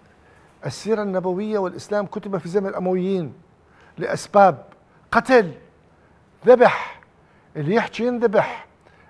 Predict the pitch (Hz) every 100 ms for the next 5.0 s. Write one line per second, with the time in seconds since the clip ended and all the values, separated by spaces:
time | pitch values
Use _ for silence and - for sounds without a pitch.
0 | - 160 165 175 180 - - 233 - 226
1 | 208 - 208 226 185 - 208 190 185 -
2 | 247 320 202 123 _ _ _ _ _ _
3 | _ _ _ - 202 196 190 - 190 190
4 | 208 202 196 196 196 143 226 233 196